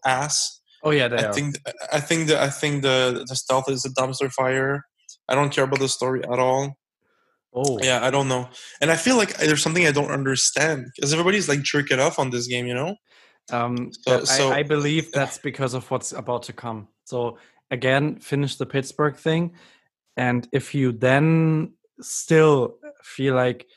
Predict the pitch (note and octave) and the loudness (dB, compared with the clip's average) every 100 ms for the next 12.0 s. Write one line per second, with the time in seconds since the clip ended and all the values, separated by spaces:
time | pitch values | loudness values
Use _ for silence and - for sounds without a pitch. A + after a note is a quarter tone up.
0 | _ _ _ - B2+ B2 B2+ A#2+ C3 - | _ _ _ -2 0 2 0 0 -4 -4
1 | B2 - C3+ C3+ C3 B2 A#2+ A#2 - _ | -10 -6 -6 -4 -2 0 0 -2 -8 _
2 | _ _ - B2 B2 B2+ C3 B2 A2+ A#2+ | _ _ -4 0 2 0 0 -2 -2 -4
3 | A#2+ C3 C3 C3 D3+ - D#3 E3 F3+ C3+ | -2 0 -2 -2 -4 -2 -2 -2 -2 -2
4 | A#2+ A2+ - - _ A#2+ A#2 B2+ B2+ C3 | -2 -2 -6 -20 _ -4 -2 -2 -2 -2
5 | C3+ - A#2 A#2 - _ - D#3+ A#2+ A#2+ | -4 -2 -2 -2 -10 _ -14 -8 -6 -6
6 | A#2+ F3+ F3 _ _ _ _ _ _ _ | -8 -12 -20 _ _ _ _ _ _ _
7 | _ _ C#3 B2 A#2 A#2 B2 B2+ C3 - | _ _ -4 -4 -6 -6 -4 -4 -8 -18
8 | - C3 - C#3 B2+ B2+ A#2+ B2 A#2+ - | -6 -4 -4 -2 0 0 -2 -2 -4 -6
9 | A2+ A#2 - A#2+ A#2+ A2+ - B2+ A#2 A2+ | -10 -10 -8 -4 -4 -6 -8 -6 -6 -6
10 | A2+ A#2 A2+ A2+ A2+ A2 A#2 A2+ B2 A2+ | -8 -6 -2 0 0 0 -4 -2 -2 -2
11 | A2+ - A#2 A2+ A2 G2 A#2 A2 G#2 | -4 -6 -4 -2 -4 -6 -4 -4 -6